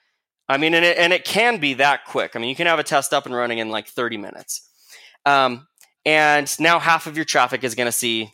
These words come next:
"The best damn A B testing on the planet," right? Um, and so one of the first things, like I said, and one of the easiest things that you can do is figure out, where are my value propositions on my page? If this is a landing page,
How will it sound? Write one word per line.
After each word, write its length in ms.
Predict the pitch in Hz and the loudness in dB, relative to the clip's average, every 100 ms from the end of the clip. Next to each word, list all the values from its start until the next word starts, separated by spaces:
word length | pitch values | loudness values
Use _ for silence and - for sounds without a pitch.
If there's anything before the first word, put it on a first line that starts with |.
| _ | _
"The 80 | 110 | -2
best 200 | 123 - | -2 0
damn 140 | 123 | 0
A 80 | 113 | 0
B 160 | 107 107 | -2 -6
testing 380 | - 104 - | -6 -6 -6
on 100 | 101 | -10
the 80 | 98 | -10
planet," 300 | - 95 98 - _ - | -10 -10 -10 -18 _ -4
right? 180 | 120 - - - - - | -4 -4 -12 -20 -20 0
Um, 400 | 139 131 117 110 _ _ _ _ _ _ - | 2 4 0 -6 _ _ _ _ _ _ -8
and 100 | 160 | -2
so 140 | 202 190 | 0 0
one 260 | 160 185 | 0 0
of 80 | 240 | 2
the 80 | 208 | -2
first 300 | - 190 - | -2 -2 0
things, 180 | 175 156 | -2 0
like 160 | 156 | 0
I 60 | 147 | 0
said, 240 | - 113 - | 0 0 0
and 180 | 147 139 | -2 0
one 140 | 156 | 0
of 40 | 190 | 0
the 140 | 175 | -2
easiest 380 | 170 190 233 233 | -2 -2 -2 -2
things 200 | 196 175 | -2 -2
that 80 | 175 | -4
you 80 | 165 | -6
can 120 | - | -2
do 240 | 139 123 160 | -2 -2 -6
is 260 | 139 131 - - - - | -4 -4 -6 -16 -20 -4
figure 240 | 180 165 | 0 2
out, 240 | 131 117 | 2 -4
where 300 | 120 143 156 | 0 2 4
are 120 | 180 180 | 4 2
my 200 | 165 151 | 0 2
value 300 | 135 127 123 | 2 2 0
propositions 640 | 127 110 110 117 - 107 | -2 -2 -4 -10 -8 -4
on 140 | 110 | -2
my 120 | 104 | -2
page? 440 | 101 107 - - - _ _ _ | -6 -10 -10 -12 -14 _ _ _
If 140 | - | -6
this 160 | - 151 | -2 -2
is 120 | 190 | 0
a 60 | 220 | 0
landing 380 | 202 147 147 143 | 4 4 2 0
page, 400 | 147 139 147 | 0 0 -2